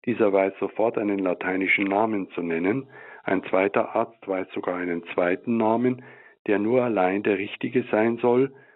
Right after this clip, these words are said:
und die Meinungen teilen sich. „Und mit der medizinischen Wissenschaft hätten Sie doch alle Aussicht, diesen Fall mit Erfolg zu behandeln?“, fragt der Pfarrer. „Offen gestanden gar keine“, bemerken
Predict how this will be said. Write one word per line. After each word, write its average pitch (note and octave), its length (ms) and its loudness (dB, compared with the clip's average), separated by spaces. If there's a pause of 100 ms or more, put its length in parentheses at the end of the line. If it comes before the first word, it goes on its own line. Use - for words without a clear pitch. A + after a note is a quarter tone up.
(100)
und A#2 180 -8
die A2 80 2
Meinungen G2 640 0
teilen E2+ 680 -4
sich. - 300 -6 (880)
„Und A#2 160 0
mit B2+ 160 2
der B2+ 80 4
medizinischen A#2 720 0
Wissenschaft C3 580 -2
hätten B2 380 -6
Sie A#2 80 -4
doch G#2 240 -2
alle A#2 300 2
Aussicht, D3 500 0
diesen C3 240 -2
Fall A#2+ 240 0
mit C3+ 180 -2
Erfolg C3 480 -2
zu C3 100 -12
behandeln?“, C#3 640 0 (340)
fragt F#2 580 -2
der F2+ 100 -2
Pfarrer. E2+ 500 -6 (720)
„Offen G#2 340 -2
gestanden G#2+ 720 0
gar C3 280 0
keine“, E2+ 400 -6
bemerken E2+ 680 -4